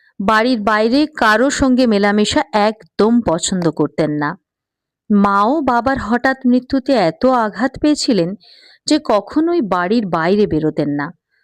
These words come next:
সব রকম আনন্দ উৎসব এড়িয়ে চলতেন। আর তারই ছায়া এসে পড়েছিল রজতের উপরেও।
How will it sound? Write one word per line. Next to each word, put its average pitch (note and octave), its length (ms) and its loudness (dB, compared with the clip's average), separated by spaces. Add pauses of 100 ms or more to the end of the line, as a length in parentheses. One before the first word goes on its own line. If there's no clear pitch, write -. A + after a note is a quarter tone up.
(220)
সব C#4 380 0
রকম A3 420 0
আনন্দ G#3 400 0
উৎসব A3 600 -2 (160)
এড়িয়ে F3+ 340 0
চলতেন। C#3 520 -6 (680)
আর F#3+ 120 -2 (160)
তারই G#3 360 0
ছায়া A3 380 0
এসে G#3+ 280 -2
পড়েছিল G3 580 -2
রজতের E3 540 -2
উপরেও। C#3+ 380 -6